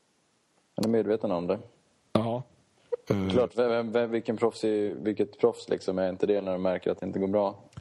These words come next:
Speaker 1: Jag minns när Giggs också sa det liksom. Han, man är, man är förmodligen väldigt medveten om det som idrottsman liksom, att när man jobbar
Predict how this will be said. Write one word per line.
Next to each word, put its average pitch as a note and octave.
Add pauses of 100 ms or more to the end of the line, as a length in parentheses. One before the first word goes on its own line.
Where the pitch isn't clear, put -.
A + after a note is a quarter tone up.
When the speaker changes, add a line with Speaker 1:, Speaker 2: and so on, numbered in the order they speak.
(1000)
Speaker 1:
Jag A2
minns A#2
när A#2
Giggs A#2
också A#2+
sa F#2+
det F2+
liksom. F#2 (840)
Han, G#2
man G#2+
är, A2
man A#2+
är A#2+
förmodligen G#2+
väldigt G#2+
medveten G#2
om F#2+
det F#2+
som F#2 (220)
idrottsman G2
liksom, F#2+
att - (460)
när G2+
man G#2
jobbar G#2+